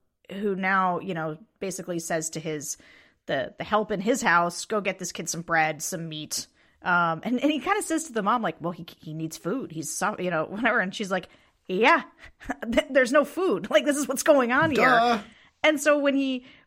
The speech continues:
Speaker 1: when he sees it as a doctor, he does, of course, the, the decent humanitarian thing in the moment, which is he finds food for the kid and then he's bring him back. Um, and ultimately, when she does bring him back to check on his digestion,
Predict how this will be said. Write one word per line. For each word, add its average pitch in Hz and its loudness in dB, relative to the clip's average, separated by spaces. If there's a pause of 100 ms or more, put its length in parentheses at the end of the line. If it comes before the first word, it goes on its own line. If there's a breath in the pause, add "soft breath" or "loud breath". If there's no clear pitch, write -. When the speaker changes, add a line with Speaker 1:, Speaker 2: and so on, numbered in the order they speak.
Speaker 1:
when 247 0
he 262 4
sees 359 -4
it 339 0
as 214 2
a 196 0
doctor, 165 0
he 214 -8
does, 202 0
of 190 -4
course, 214 -6 (480)
the, 190 0
the 202 -10
decent 233 -6
humanitarian 180 -4
thing 160 -8
in 156 -10
the 156 -6
moment, 247 -2
which 175 -8
is 160 -8
he 147 -10
finds 135 -6
food 240 -6
for 190 -12
the 160 -6 (140)
kid 165 -2
and 151 -8
then 143 -12
he's - -12
bring 147 -12
him 135 -12
back. 202 2 (400 loud breath)
Um, 175 0
and 208 -4
ultimately, 233 0
when 185 -2
she 175 -8
does 185 -2
bring 180 -6
him 175 -8
back 156 -2
to - -20
check - -6
on 147 -6
his 147 -10
digestion, 190 -2